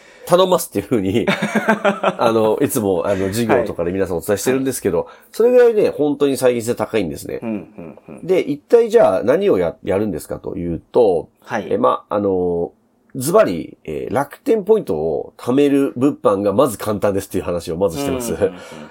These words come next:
Speaker 2: うん。
Speaker 1: はい。で、えー、まあ、楽天さんは皆さんご存知の通りなんですけど、
Speaker 2: はい。
Speaker 1: えー、楽天ポイントってあれ一ポイント一円なんですよね。
Speaker 2: そうですね。うん。
Speaker 1: はい。なので、お金なので、
Speaker 2: はい。
Speaker 1: えー、例えば楽天ポイントが毎月十万ポイント貯められれば、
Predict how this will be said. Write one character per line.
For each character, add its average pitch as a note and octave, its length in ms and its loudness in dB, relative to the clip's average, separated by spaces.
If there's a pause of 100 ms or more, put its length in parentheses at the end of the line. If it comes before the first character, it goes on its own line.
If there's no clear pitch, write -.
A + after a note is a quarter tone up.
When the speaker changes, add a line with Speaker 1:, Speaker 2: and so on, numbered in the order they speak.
Speaker 2:
う D2 100 -18
ん。 - 20 -20
Speaker 1:
は F2 200 -6
い。 E2+ 60 -12 (300)
で、 G2+ 520 2
え - 20 0
ー、 G#2 40 0
ま B2 60 2
あ、 A#2 40 4
楽 A#2 180 -2
天 D#3+ 320 2
さ - 100 0
ん D3+ 60 6
は C#3+ 60 2
皆 C#3+ 120 0
さ A2 80 -2
ん F2 60 -2
ご F2 100 0
存 G2 140 0
知 E2 120 -6
の F2 120 -4
通 D#2+ 80 -6
り D2+ 40 -8
な D2 80 -6
ん D2 60 -8
で C#2+ 60 -8
す - 100 -16
け E2+ 60 -8
ど、 G2 340 2
Speaker 2:
は A2 160 -12
い。 E2+ 240 -14
Speaker 1:
え - 120 -2
ー、 - 20 -4
楽 C#3 180 0
天 F#3 180 0
ポ F3 140 0
イ C3+ 60 2
ン - 20 -4
ト E2 80 -6
っ - 20 -6
て - 120 -10
あ - 40 -6
れ D#2+ 100 -6
一 - 180 -10
ポ B2 160 0
イ - 20 -2
ン F2+ 60 -4
ト D#2+ 100 -6
一 D#2 260 -8
円 D#2 360 -6 (180)
な E2 160 -6
ん D#2 80 -6
で - 80 -10
す - 40 -10
よ - 80 -8
ね。 C#2+ 40 -12
Speaker 2:
そ - 60 -10
う - 40 -6
で - 60 0
す - 60 2
ね。 - 160 -2 (160)
う - 20 -20
ん。 - 220 -10
Speaker 1:
は - 140 -4
い。 - 100 -12
な D3+ 160 0
の G#2+ 160 -2
で、 F#2+ 400 2
お A#2+ 80 -2
金 E3 240 4
な D#3+ 160 2
の D2+ 140 -8
で、 E2 340 -4 (300)
Speaker 2:
は A2 140 -10
い。 E2+ 40 -2
Speaker 1:
え E2 40 -4
ー、 E3+ 280 0
例 A#3 140 6
え F#3 40 0
ば D#3+ 320 6
楽 G#2+ 200 0
天 D3 180 0
ポ C#3 160 0
イ A#2 40 -2
ン - 40 -8
ト F2 100 0
が E2+ 60 -2
毎 F#2+ 240 0
月 - 320 -6
十 A2+ 320 0
万 A2+ 240 0
ポ G#2 180 -2
イ F2+ 60 -2
ン D2+ 80 -10
ト - 200 -10
貯 F2 100 -10
め F2+ 140 -2
ら F2 140 0
れ E2+ 100 -2
れ E2+ 140 -2
ば、 - 420 -2